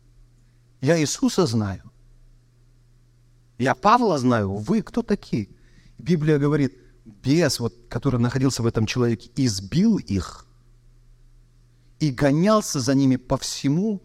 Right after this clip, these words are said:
городу. Недостаточно просто сказать: «Именем Иисуса». Чтобы вы не чувствовали, как бесы смеются над вами. Важно иметь силу.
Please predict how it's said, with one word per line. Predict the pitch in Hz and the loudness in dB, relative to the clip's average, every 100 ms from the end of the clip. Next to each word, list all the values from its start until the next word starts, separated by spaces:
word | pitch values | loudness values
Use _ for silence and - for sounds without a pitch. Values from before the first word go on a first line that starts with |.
| _ - | _ -8
городу. | 160 156 156 135 117 107 - _ _ _ _ - _ _ _ _ _ _ - _ _ _ _ _ _ _ - | -4 0 2 2 -2 -6 -12 _ _ _ _ -20 _ _ _ _ _ _ -20 _ _ _ _ _ _ _ -2
Недостаточно | 160 160 147 233 220 - 175 | 2 2 0 -2 -2 0 -2
просто | - 185 175 147 | 2 0 0 -6
сказать: | - 160 143 113 - - _ _ _ - _ _ - | -4 -2 0 -2 -4 -16 _ _ _ -20 _ _ -2
«Именем | 170 160 151 147 139 | 2 2 2 0 -2
Иисуса». | 135 127 - 147 113 - - _ _ _ _ - - _ | -2 -2 -4 -6 -8 -10 -18 _ _ _ _ -20 -20 _
Чтобы | - 143 | -6 -2
вы | 156 | 2
не | 180 | 2
чувствовали, | 180 254 - 165 | 2 -2 0 0
как | 139 135 | 0 -2
бесы | 131 170 147 | 2 2 2
смеются | - - 156 165 - 127 | -6 -4 0 0 0 -2
над | 117 | 0
вами. | 107 107 95 - - - - | 0 -2 -4 -8 -20 -20 -6
Важно | 120 120 117 113 | -6 -4 -6 -6
иметь | 117 - | -6 -4
силу. | - - 175 - - | -4 -4 -6 -8 -16